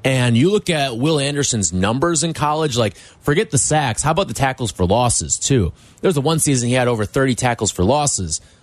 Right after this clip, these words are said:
So you're talking about two a game for him at, at Alabama. I mean, that's some absurd numbers that he's putting up there, and something that you should not be taking lightly if you're Ryan Poles and, and trying to configure this defense, because that line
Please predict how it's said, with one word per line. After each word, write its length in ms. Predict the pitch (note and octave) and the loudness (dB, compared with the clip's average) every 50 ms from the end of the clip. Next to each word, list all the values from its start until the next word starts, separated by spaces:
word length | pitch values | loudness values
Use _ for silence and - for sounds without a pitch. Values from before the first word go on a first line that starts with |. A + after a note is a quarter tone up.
| _ | _
So 140 | - - C#3+ | -4 0 2
you're 80 | F3+ F#3 | 2 4
talking 320 | - F#3 D#3 C#3+ - C#3+ | 4 2 2 2 0 0
about 320 | B2+ A2 A#2+ A2+ G2+ E2 - | 2 2 2 0 -2 -2 -2
two 240 | - - D#3+ D3+ | 0 2 4 4
a 40 | C3+ | 2
game 480 | G2 E2 G2 G2 G2+ A2+ C3+ D#3 F3+ E3 - _ _ _ _ _ - | 2 2 2 2 2 2 2 0 -2 -4 -6 _ _ _ _ _ -4
for 140 | - D#3+ D#3 | -2 0 2
him 340 | D3+ E3+ E3+ F#3 G3+ G3 - _ _ _ _ _ - _ - | 2 2 2 2 0 -2 -4 _ _ _ _ _ -6 _ 0
at, 260 | A#2 A#2 A#2 A2+ - | 2 2 0 0 0
at 100 | A#2 A#2 | 0 2
Alabama. 520 | A#2+ C3 C3+ C3+ G#2+ F2 A2 A2+ B2+ D#3 | 2 2 2 2 2 0 0 0 0 0
I 100 | E3 C#3 | 0 0
mean, 160 | B2 A2+ G#2+ | 0 0 0
that's 260 | F#2 - C#3+ D#3 D#3+ - | 0 0 0 0 0 -2
some 280 | - - D3 B2 A2+ | 0 0 0 0 0
absurd 640 | F#2 G2 F2+ - - - - C3 C#3 C#3 C#3 C#3 B2+ | -2 -2 0 0 0 0 0 0 0 0 0 0 0
numbers 380 | B2 A#2+ A#2 A#2 G#2+ G2+ F2 D#2 | 2 2 2 2 2 0 0 0
that 100 | F#2 F#2 | 0 0
he's 160 | G#2+ A2 - | 0 0 0
putting 280 | - - A#2+ G#2+ G2 | 0 -2 -2 0 0
up 200 | G#2 F#2+ - - | 0 -2 0 0
there, 320 | - A#2 G#2+ G2 F#2 F2 - - - - - - - - - | -2 0 0 0 0 -2 -4 -8 -14 -20 -20 -20 -6 -4 -2
and 100 | A#2+ G#2 | 0 0
something 220 | C#3+ C#3+ D#3+ E3 | 0 0 0 0
that 160 | D#3 D#3+ D3+ | 0 0 0
you 140 | E3+ D3+ D3+ | -2 -2 -2
should 240 | C3 - - D#3+ D#3 | 0 0 0 0 0
not 220 | D#3+ D#3+ E3 D#3 | 0 0 0 0
be 80 | - E3 | -2 -2
taking 360 | D3+ - E3 E3+ - D3 E3 | 0 0 0 0 2 2 2
lightly 440 | D3+ C3+ D3 D#3+ B2+ D#3+ D3 A#2 G2 | 4 4 2 2 2 2 2 2 0
if 140 | G#2+ - - | 0 0 2
you're 120 | B2 A#2+ A2 | 2 2 4
Ryan 260 | A2 G#2+ G#2 G2+ G2 | 2 2 0 -2 -4
Poles 380 | - - G#2 F#2+ F2 F2 E2+ | -2 0 2 2 2 2 0
and, 120 | - A#2+ - | 0 0 0
and 280 | - A#2+ A2+ A2 G2 - - - - | 2 2 2 2 0 -2 -8 -16 -8
trying 220 | - - C3+ C3+ C3+ | -4 -2 -2 -2 -2
to 80 | C3 | -2
configure 480 | A#2+ - C#3 A#2 - - C#3 C3 C3+ C3 | 0 2 0 2 2 0 2 2 2 2
this 160 | A#2 A#2+ G#2+ | 2 0 -2
defense, 460 | - - A#2+ A#2+ - - G2+ F2 F2 | 0 0 0 0 2 0 -2 -2 -2
because 340 | - - G2+ - G#2+ F#2 - - - - - - _ _ - | -4 -4 -2 -2 -2 -2 -4 -6 -14 -20 -20 -20 _ _ -4
that 240 | E3 E3 F3 C3 C#3+ | -2 -2 -2 -2 0
line 440 | C3+ C#3 C3+ C3+ C#3 D3 D3+ D3+ | 0 2 2 2 2 0 0 -2